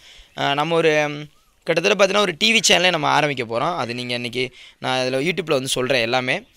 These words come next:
ஆ, ஒரு ஏழு கான்செப்ட் வந்து பண்ண போறோம். ஆ, கம்மிங் ஒண்ணாம் தேதியிலேருந்து, ஆகஸ்ட் ஒண்ணாம் தேதியிலேருந்து ஏழு கான்செப்ட் நம்ம சேனல்ல பார்த்தீங்கன்னா, அந்த ஏழு கான்செப்ட்லயே உங்களுக்கு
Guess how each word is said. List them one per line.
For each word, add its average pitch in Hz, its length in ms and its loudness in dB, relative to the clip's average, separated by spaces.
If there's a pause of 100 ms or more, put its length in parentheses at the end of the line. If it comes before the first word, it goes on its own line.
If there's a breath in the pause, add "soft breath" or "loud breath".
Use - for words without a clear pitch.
(280 soft breath)
ஆ, 117 420 -2 (140)
ஒரு 120 220 -6
ஏழு 208 300 6
கான்செப்ட் 165 400 2
வந்து 135 200 -4
பண்ண 117 220 -2
போறோம். 113 320 -4 (220)
ஆ, 113 120 -2
கம்மிங் 120 380 -4
ஒண்ணாம் 175 240 2
தேதியிலேருந்து, 135 300 2
ஆகஸ்ட் 139 420 2
ஒண்ணாம் 165 400 0
தேதியிலேருந்து 127 580 -2 (380 loud breath)
ஏழு 196 320 4
கான்செப்ட் 156 400 2
நம்ம 120 140 -4 (100)
சேனல்ல 185 340 4
பார்த்தீங்கன்னா, 147 360 0 (380 loud breath)
அந்த 139 200 -6
ஏழு 220 420 8
கான்செப்ட்லயே 165 540 2
உங்களுக்கு 127 360 -2